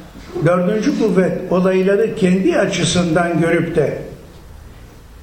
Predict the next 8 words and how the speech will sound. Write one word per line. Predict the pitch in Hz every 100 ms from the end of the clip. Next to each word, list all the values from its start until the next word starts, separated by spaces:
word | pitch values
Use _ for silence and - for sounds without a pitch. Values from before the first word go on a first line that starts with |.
| - - - - -
hatalı | - 202 - 233 233 370
da | 196
olsa | 170 156 - 151 110 - - - - - - -
o | 220 254
şekilde | 247 226 196 175 180 180
veriyorsa | 185 285 185 - 156 165 - - - - - - - - - -
o | 226
zaman | 226 208 240 233 -